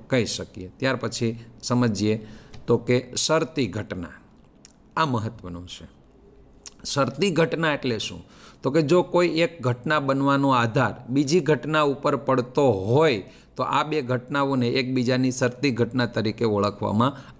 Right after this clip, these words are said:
આવે છે. આ સમજીએ, મિત્રો, આપણે કે એક ઘટના બનવાનો આધાર બીજી ઘટના ઉપર પડતો ન હોય તો તે એકબીજાની સ્વતંત્ર ઘટના છે, પણ જો પડતો હોય તો તે એકબીજાની કેવી ઘટના છે? શરતી ઘટના. દાખલા તરીકે આપણે સમજીએ કે જો હું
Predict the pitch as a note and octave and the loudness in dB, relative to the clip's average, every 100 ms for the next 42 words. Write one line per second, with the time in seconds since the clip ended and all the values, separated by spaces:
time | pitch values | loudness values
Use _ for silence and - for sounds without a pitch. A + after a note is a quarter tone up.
0 | - D3 G2+ - G2 - C3+ D3+ B2 A2+ | -2 0 -2 -6 -8 -6 -4 0 2 2
1 | G#2+ - G#2+ G2+ A2 - - - - - | 2 0 0 0 0 -4 -8 -20 -12 0
2 | D#3 E3 - - - _ - F3+ C#3 D3 | 2 2 0 -10 -20 _ -2 -2 0 -2
3 | - E3+ D3+ D3+ D3+ D3+ C#3+ B2 D3 C3 | 0 0 0 2 2 2 2 4 2 2
4 | C3 D3 C3+ C#3 C#3 D3 C3+ D3 B2 C#3 | 2 2 2 0 2 0 2 0 2 0
5 | C3+ D3+ C#3 B2 C#3+ F#3 D3+ C#3 - B2+ | 2 2 4 6 6 6 6 4 2 -4
6 | - D#3 D#3 C#3+ C#3 C#3 D3+ E3 - F#3+ | 0 0 2 0 2 4 2 2 2 2
7 | G3 F3+ C#3+ G#2+ A#2 A#2 G2+ F#2 G#2 F2+ | 2 2 2 2 0 -2 -4 -2 -4 -6
8 | - - - D3 D#3 C3+ F3 - D3+ D#3 | -10 -20 -4 0 2 4 2 2 0 0
9 | - C#3+ A2+ F3 C#3+ - C3 A#2+ C3+ C#3 | 2 2 4 2 2 -2 -8 -4 -2 -2
10 | C3 B2+ C3 C3+ C3+ C#3+ D3+ A#2+ A#2+ B2 | -2 0 0 0 0 0 2 0 0 -2
11 | A#2 B2 A#2+ C#3+ B2 - F#2 E2+ - F#2 | -4 -6 -2 0 0 -4 -10 -12 -12 -8
12 | A2 C#3+ E3 C#3+ D3+ D3+ C#3+ C#3+ C#3 D#3 | -4 0 2 2 0 0 0 2 2 2
13 | D#3+ B2+ B2+ B2 C3 A2 A#2 D#3+ F#3 D3 | 2 4 4 4 0 2 4 6 6 4
14 | C#3+ E3+ F3+ F3 | 4 2 0 -4